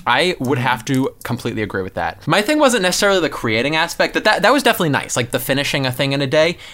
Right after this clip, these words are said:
But it was, like, the, the quickness of just talking to the thing without it being polished was cool. Like, I don't know.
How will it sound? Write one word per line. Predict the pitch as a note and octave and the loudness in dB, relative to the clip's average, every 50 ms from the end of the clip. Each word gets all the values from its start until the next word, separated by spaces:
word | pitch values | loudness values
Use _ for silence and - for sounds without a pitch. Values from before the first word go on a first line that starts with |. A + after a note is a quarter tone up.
| - - - | -20 -6 0
But | - E3 | 2 2
it | E3 F#3 | 4 4
was, | A3 B3 A#3+ - | 2 2 0 0
like, | A3 G#3 F#3+ D#3 - B2+ | 0 0 0 0 -2 0
the, | D#3+ E3+ E3 D3 C3 G#2+ - - - - - - - - | 2 4 4 6 4 4 2 -2 -8 -20 -20 -20 -18 -8
the | - B2+ F#3 | -2 -2 -2
quickness | F#3 - - - - G3+ G#3+ G#3 - A#3 A#3+ A#3 - - | 0 -2 -2 0 0 0 0 0 0 0 0 0 0 -2
of | G#3 D3+ | -2 -2
just | A#2+ - E3 E3 D#3+ C3+ - - - - - - - - - - - - - - - - - | -2 0 0 0 0 0 -4 -6 -10 -12 -20 -20 -20 -20 -20 -18 -18 -20 -20 -20 -20 -16 -12
talking | - - - D#3+ C#3+ D#3+ - - E3 C#3+ B2+ A#2+ | -6 0 4 4 4 4 4 2 0 2 2 0
to | - C#3 | 0 0
the | A#2+ A#2+ | 0 0
thing | A#2 - - D3 C3 B2+ A#2+ | -2 -2 0 0 2 2 2
without | A#2+ A#2 A2+ C3+ B2+ B2+ B2 | 0 0 2 2 2 2 2
it | B2 | 0
being | A2+ B2 A#2 G#2 G2+ | 0 -2 -2 -2 -4
polished | - - - A2+ A2+ A#2+ C3 D3+ E3 - - - - - - - - - - - - - | -4 0 4 4 6 6 4 2 2 0 -2 -4 -6 -10 -16 -20 -20 -20 -20 -20 -14 -6
was | - A#2+ B2 C3+ B2+ B2 A#2 A2 - - - - | -2 2 4 4 4 4 4 2 0 -4 -6 -8
cool. | - - - B2+ A2+ G2+ F#2 F#2 F2+ - | -8 -6 -2 0 0 0 0 -2 -2 -4
Like, | - B2 B2+ B2 - - - | -2 0 0 -2 -2 0 0
I | D3+ | 2
don't | D#3 D3 | 4 4
know. | B2+ G#2+ G2+ | 4 2 0